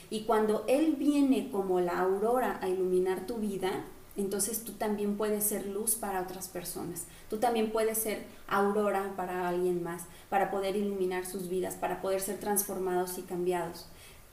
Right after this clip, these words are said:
Un momento tan pequeño puede transformar la vida de alguien más. Una palabra de aliento, consuelo, ser empáticos y simpáticos con,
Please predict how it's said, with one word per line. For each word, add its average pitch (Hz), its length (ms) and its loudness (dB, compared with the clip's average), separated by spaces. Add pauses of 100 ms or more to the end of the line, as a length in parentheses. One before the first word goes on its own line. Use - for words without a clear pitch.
(100)
Un 240 260 -2
momento 240 600 0
tan 214 260 -2
pequeño 202 560 -4 (160)
puede 202 220 -2
transformar 185 640 -4
la 185 140 -6
vida 196 340 -6
de 185 120 -6
alguien 175 320 0
más. 170 200 -2 (580)
Una 226 720 2
palabra 190 480 2
de 185 120 2
aliento, 185 880 2 (180)
consuelo, 185 1120 4 (100)
ser 226 300 6
empáticos 202 880 0
y 247 120 2
simpáticos 190 800 0
con, 180 240 2